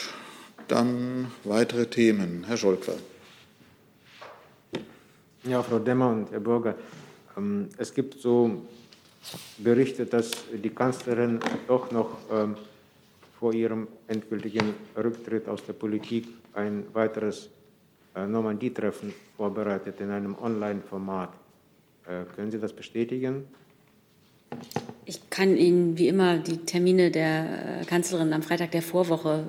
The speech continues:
Speaker 3: äh, nennen. Äh, ich habe jetzt hier nichts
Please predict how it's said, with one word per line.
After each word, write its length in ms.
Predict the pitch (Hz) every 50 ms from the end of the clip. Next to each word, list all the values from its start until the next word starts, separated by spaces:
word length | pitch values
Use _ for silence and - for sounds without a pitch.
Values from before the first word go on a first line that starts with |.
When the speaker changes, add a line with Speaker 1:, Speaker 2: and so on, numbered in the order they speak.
| - -
Speaker 3:
äh, 380 | - - - - 151 151 147 156
nennen. 560 | 160 160 160 165 170 175 175 170 - - -
Äh, 320 | - - - - - -
ich 120 | - - -
habe 100 | 165 165 -
jetzt 200 | 165 151 156 -
hier 300 | - - 175 170 175 170 170 - - - -
nichts 560 | - - - 165 165 - - - - - -